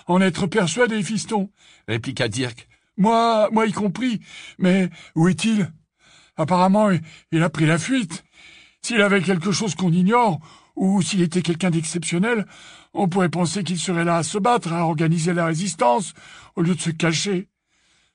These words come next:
Speaker 1: Et tu sais, euh, la Gazette a publié des articles assez convaincants contre lui.
Speaker 2: La Gazette ? L'interrompit Ted avec mépris.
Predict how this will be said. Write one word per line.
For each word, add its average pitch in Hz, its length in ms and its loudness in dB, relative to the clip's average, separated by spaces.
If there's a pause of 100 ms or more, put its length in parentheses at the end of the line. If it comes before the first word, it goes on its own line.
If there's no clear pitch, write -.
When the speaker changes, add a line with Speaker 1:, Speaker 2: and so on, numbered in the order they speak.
Speaker 1:
Et 220 440 2
tu 208 120 -6
sais, 247 360 2
euh, 190 200 2 (580)
la 180 160 2
Gazette 190 380 2
a 185 60 2
publié 196 420 -2
des 170 200 -2
articles 190 360 -2
assez 180 220 -2
convaincants 165 520 0
contre 185 300 -4
lui. 185 260 -2 (640)
Speaker 2:
La 226 220 2
Gazette ? 190 880 0 (320)
L'interrompit 120 720 0
Ted 113 460 0 (200)
avec 117 300 -2
mépris. 113 540 -4